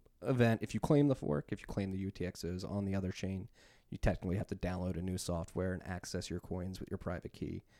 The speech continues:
So you would have to actively go look for it. On top of that, it's very, uh, up in the air of, like, the price of some of these forks. Like, some of them didn't even reach, like, a,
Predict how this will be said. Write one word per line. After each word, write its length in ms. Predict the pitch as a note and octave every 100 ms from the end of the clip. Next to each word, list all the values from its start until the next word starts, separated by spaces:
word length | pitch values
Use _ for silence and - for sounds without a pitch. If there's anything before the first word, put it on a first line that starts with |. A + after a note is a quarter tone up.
| _ -
So 120 | -
you 60 | D2+
would 120 | D2
have 140 | G#2+
to 260 | D#2+ B1 - - _ -
actively 640 | F#2+ E2 - E2 E2+ F#2 G#2+ - - - _ -
go 120 | G#2+
look 180 | F2 -
for 200 | - F#2+
it. 60 |
On 60 | F#2
top 240 | - F#2+
of 80 | F2+
that, 260 | F2 F#2+ - - - - - - _ -
it's 120 | -
very, 500 | G2 G2 F#2 F#2 F#2
uh, 640 | F2 F2 E2+ E2+ D#2+ G1+ - - - - -
up 180 | G2+ -
in 40 |
the 120 | G2
air 200 | F#2+ F#2+
of, 180 | F#2+ F#2 - - _ _ _ _ _ G2
like, 160 | F2
the 80 | -
price 360 | F2+ F#2 F#2 -
of 100 | E2+
some 160 | G#2+
of 60 | G2+
these 140 | G#2
forks. 340 | - F#2+ G#2+ -
Like, 100 | -
some 140 | E2
of 60 | F2+
them 120 | F2+
didn't 160 | F2+ F2+
even 220 | F2 F2+
reach, 280 | F#2 F2 -
like, 200 | D#2 -
a, 440 | F2 F#2+ G2 -